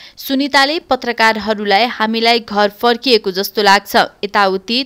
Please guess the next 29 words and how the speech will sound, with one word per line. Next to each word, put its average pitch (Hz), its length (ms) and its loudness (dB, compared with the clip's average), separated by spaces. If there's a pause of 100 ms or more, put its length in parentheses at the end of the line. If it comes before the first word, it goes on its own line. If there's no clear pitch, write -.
तैरिँदै 226 480 0
रमाइलो 233 480 0
हुन्छ। 202 280 -8 (520)
अन्तरिक्षमा 269 800 -2
रहँदा 240 560 -2
र 247 80 -2
यहाँको 208 680 0
अन्तर्राष्ट्रिय 226 1000 0 (360)
स्पेस 285 560 -8
स्टेसन 240 540 -2
टोलीसँग 202 580 -4 (160)
काम 196 240 -2
गर्न 196 240 0
पाउँदा 196 460 0
राम्रो 233 380 2
लागिरहेको 190 680 -2
छ" - 120 -8 (120)
भनेकी 185 380 -8
थिइन्। 208 260 -2 (560)
पहिलो 277 440 0
स्टारलाइनर 254 920 2
मिसनले 233 720 -2
स्पेस 247 520 0
स्टेसनमा 220 760 0
भविष्यमा 202 560 -2
हुने 208 300 -6
मिसनको 208 520 -4
लागि 196 460 2
यसको 233 440 4